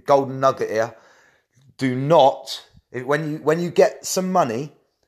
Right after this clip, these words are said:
do not put it, do not take a penny out of it. Not a penny. <laughs> Literally, put that straight back in, boom, into ads or anything for the business, because the quicker you put that money back in, the quicker you're gonna be making money. So,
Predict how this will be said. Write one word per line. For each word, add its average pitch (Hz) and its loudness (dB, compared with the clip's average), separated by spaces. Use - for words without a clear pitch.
do 131 -8
not 147 2
put 135 -2
it, - -4
do 131 -8
not 165 0
take 180 0
a 160 -2
penny 202 0
out 120 -2
of 98 -8
it. - -10
Not 151 -2
a 156 -6
penny. 131 -4
<laughs> - -20
Literally, 151 -4
put 175 -4
that 165 2
straight 233 0
back 220 0
in, 190 2
boom, 180 0
into 180 -10
ads 180 2
or 151 -2
anything 185 0
for 175 -8
the 156 -2
business, 151 -4
because 147 -2
the 139 -4
quicker 233 2
you 214 0
put - 0
that 185 4
money 170 -2
back 156 0
in, 143 -6
the 127 -10
quicker 165 -6
you're 151 -4
gonna 143 -4
be 139 -8
making 143 0
money. 98 -8
So, 123 0